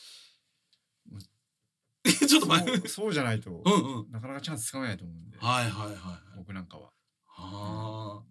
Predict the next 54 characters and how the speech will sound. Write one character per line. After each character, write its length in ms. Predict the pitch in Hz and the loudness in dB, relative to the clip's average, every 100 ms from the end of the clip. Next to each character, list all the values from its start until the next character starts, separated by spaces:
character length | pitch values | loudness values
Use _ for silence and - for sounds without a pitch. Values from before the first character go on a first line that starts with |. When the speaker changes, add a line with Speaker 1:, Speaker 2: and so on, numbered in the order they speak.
| _ | _
Speaker 1:
う 20 | - | -20
ん。 40 | |
若 200 | - 92 | -10 -8
い 80 | 87 | -8
ホ 160 | 98 | -8
ー 20 | 90 | -10
プ 80 | |
じ 100 | 85 | -10
ゃ 40 | 80 | -14
な 60 | |
い 20 | 82 | -14
ん 60 | |
で。 140 | - - _ | -16 -20 _
Speaker 2:
は 140 | - | -8
い 20 | 98 | -8
は 60 | |
い 40 | 85 | -8
は 200 | 90 - | -12 -16
い。 20 | 110 - - _ _ _ - _ _ - | -16 -18 -20 _ _ _ -20 _ _ 2
今 160 | 143 123 | 2 4
す 120 | 151 | 4
ご 80 | 165 | 2
い 20 | |
で 60 | |
す 40 | 120 | 0
よ 60 | |
ね。 60 | 110 | -2
も 80 | 113 | -4
し、 200 | 104 90 - - - | -6 -8 -10 -10 -8
二 140 | - 151 | -2 0
週 220 | - 269 | 0 -2
間 240 | 277 320 | 2 6
前 200 | 311 320 | 6 6
に 140 | 214 160 | 6 4
メ 160 | 143 | 4
キ 140 | 156 208 | 2 4
シ 100 | - | 4
コ 100 | 226 | 4
で 80 | 240 | 2
っ 40 | |
て 100 | - | 4
す 140 | - | 4
ご 100 | 185 | 6
い 40 | 233 | 4
話 220 | 156 - | 4 2
で 80 | 139 | 0
す 80 | - | 0
け 80 | |
ど 80 | 117 | -2
ね。 240 | 107 104 95 101 | -4 -6 -8 -14
Speaker 1:
う 40 | |
ん。 320 | 90 87 80 | -12 -12 -8
Speaker 2:
う 80 | 113 | -2
ん 80 | 113 | -2